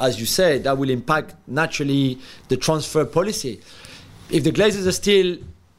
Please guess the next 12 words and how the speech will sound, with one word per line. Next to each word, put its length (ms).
there, 580
but 420
the 140
sale 300
is 100
still, 440
the 140
process 340
is 60
still 160
going 260
on, 320